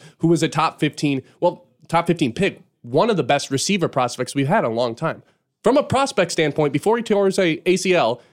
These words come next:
in the national championship, this was one of the best premier wide receiver talents we had ever seen. So I, I,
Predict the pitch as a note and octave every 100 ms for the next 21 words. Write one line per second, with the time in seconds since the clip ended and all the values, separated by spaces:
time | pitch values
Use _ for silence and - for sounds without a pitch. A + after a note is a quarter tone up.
0 | _ - F#3+ F3+ F3+ F3 E3+ B2+ A#2 B2
1 | - E3 G#3+ F#3 E3+ E3 C#3 C3 - -
2 | D3+ C3+ D#3+ E3+ D#3+ - _ A#2 D3+ E3
3 | D#3+ D#3 C#3+ C#3+ B2+ A#2 - C3 B2 A#2
4 | - G#2+ F#2 - _ _ - B3 A#3+ A#3
5 | G#3+ F#3